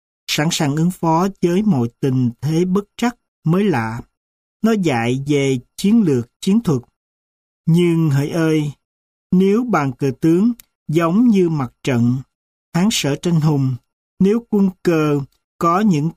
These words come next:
tướng sĩ tốt xa pháo, nếu quyển tượng kỳ bí quyết được so sánh binh pháp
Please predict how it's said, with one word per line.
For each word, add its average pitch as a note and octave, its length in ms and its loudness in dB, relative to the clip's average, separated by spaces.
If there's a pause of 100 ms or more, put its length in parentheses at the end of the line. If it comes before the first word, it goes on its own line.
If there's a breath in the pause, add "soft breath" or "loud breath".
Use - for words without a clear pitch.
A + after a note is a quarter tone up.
tướng G3 400 2
sĩ B2+ 520 -2 (120)
tốt F#3+ 220 0 (100)
xa F3 440 -4
pháo, F#3 480 -2 (520)
nếu A#3 180 2
quyển D3 500 0 (320)
tượng D3 180 2
kỳ D#3 200 0
bí E3 200 -2
quyết A#3+ 380 -2 (220)
được C3 340 0
so - 400 -4
sánh F3+ 400 -2 (260)
binh F3+ 240 0 (120)
pháp G3+ 180 -4